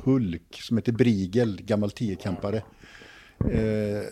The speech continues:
det var vad vi visste om laget. Sen hade de slått ut Real Madrid hemma med fem ett, tror jag, hemma på Betzenbergstadion.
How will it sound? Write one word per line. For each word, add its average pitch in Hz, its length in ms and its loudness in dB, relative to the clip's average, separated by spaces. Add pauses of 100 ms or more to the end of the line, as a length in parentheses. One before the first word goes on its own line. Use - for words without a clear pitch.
(300)
det 127 200 4
var 117 200 6
vad 107 160 2
vi 107 60 -2
visste 117 260 -4
om 107 80 -4
laget. 95 340 -8
Sen 135 140 4
hade 135 140 6
de 139 100 4
slått 143 260 0
ut 117 200 2
Real 113 280 6
Madrid 113 640 0 (400)
hemma 98 400 2
med 104 200 0
fem 101 300 -2
ett, 104 200 -6
tror 92 220 -6
jag, - 380 -10
hemma 104 340 -2 (220)
på 98 120 -2
Betzenbergstadion. 98 920 -6